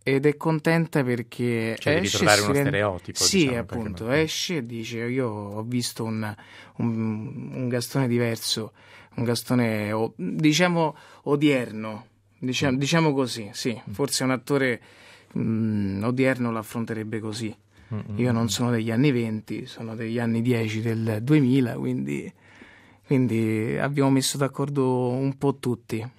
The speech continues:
Speaker 2: Sì.
Speaker 1: un personaggio che naturalmente, mm, crea un po' di panico all'inizio, assolutamente. Io nelle prime prove non sapevo che cosa fare, non sapevo come farlo camminare,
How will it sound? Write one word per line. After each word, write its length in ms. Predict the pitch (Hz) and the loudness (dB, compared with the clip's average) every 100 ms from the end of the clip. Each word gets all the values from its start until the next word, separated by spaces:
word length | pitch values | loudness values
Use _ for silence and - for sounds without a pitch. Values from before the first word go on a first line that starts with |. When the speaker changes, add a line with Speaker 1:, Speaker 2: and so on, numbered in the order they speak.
| _ | _
Speaker 2:
Sì. 180 | - 139 | -4 2
Speaker 1:
un 120 | 147 | 4
personaggio 560 | 165 151 175 185 175 156 | 4 2 2 2 4 4
che 80 | |
naturalmente, 1160 | 147 131 139 143 156 165 147 143 135 123 117 110 | 4 2 2 2 2 2 0 0 0 0 -2 -4
mm, 280 | 110 110 113 120 | -8 -8 -8 -8
crea 540 | - 147 143 139 135 | 0 2 4 4 2
un 160 | 135 139 | 0 -2
po' 160 | 147 151 | 0 2
di 100 | 151 | 2
panico 440 | 143 127 120 117 | 2 0 -2 -4
all'inizio, 600 | 113 113 107 - - 110 - _ - | -6 -6 -8 -10 -10 -12 -18 _ -10
assolutamente. 760 | 120 - 123 117 110 107 - | -6 -4 -4 -2 -4 -6 -4
Io 280 | 120 127 147 - - - | -2 -2 -4 -14 -20 -4
nelle 180 | 135 139 | 2 4
prime 200 | 131 131 | 6 4
prove 220 | 139 139 | 4 4
non 160 | 117 117 | 2 0
sapevo 300 | 131 120 117 | 0 0 -2
che 100 | 117 | -4
cosa 260 | - 120 | -6 -6
fare, 360 | 113 113 - - - | -4 -4 -6 -10 -4
non 140 | 123 | -2
sapevo 400 | 120 131 123 117 | 0 2 2 2
come 200 | 113 117 | 2 0
farlo 280 | 113 117 117 | 0 0 0
camminare, 560 | 113 113 117 110 110 | 0 0 0 0 -6